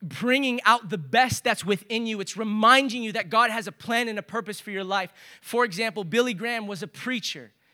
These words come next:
He would go and he would preach. There are other pastors in this city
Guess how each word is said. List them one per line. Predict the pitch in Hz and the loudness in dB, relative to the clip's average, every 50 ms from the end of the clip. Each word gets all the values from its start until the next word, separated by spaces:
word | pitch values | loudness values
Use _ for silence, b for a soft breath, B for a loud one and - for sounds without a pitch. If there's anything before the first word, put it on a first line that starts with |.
| b b b b b | b b b b b
He | b 214 | b -6
would | 233 233 175 | -4 -4 -2
go | 185 226 226 233 | -2 -2 -2 -2
and | 220 175 | -4 -6
he | 175 214 | -6 -8
would | 214 165 - | -8 -10 -12
preach. | - - - 240 254 220 170 147 - - - - B B B B B | -14 -10 -6 -6 -4 -6 -6 -8 -8 -10 -10 -12 B B B B B
There | B 220 233 | B 2 2
are | 233 220 | 2 2
other | 233 247 247 254 - | 2 2 0 0 -4
pastors | _ _ - - 214 247 269 254 - 240 254 180 | _ _ -4 2 4 4 6 4 2 -4 -6 -8
in | - - 226 233 | -8 -8 -8 -6
this | 233 233 214 | -6 -8 -8
city | - - - 254 233 214 202 180 | -10 -8 -8 -8 -8 -8 -10 -14